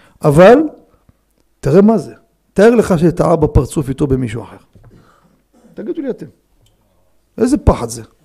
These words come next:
טעה, התבלבל, דומה להוא, שתי מותו שטריימל. מה היו אומרים?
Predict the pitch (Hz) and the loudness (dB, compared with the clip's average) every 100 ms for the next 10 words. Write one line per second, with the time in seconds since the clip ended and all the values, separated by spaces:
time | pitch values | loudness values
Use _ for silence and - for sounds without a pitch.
0 | _ _ _ _ _ _ - 269 339 240 | _ _ _ _ _ _ 4 6 6 6
1 | 240 247 185 220 247 226 190 185 - 226 | 6 6 6 6 6 6 4 2 0 0
2 | 196 208 - 170 127 110 - _ _ _ | 2 0 0 -2 -2 -6 -16 _ _ _
3 | _ _ _ _ _ _ _ _ _ _ | _ _ _ _ _ _ _ _ _ _
4 | _ _ _ _ _ _ _ - 214 233 | _ _ _ _ _ _ _ 0 4 6
5 | 220 185 175 | 6 4 2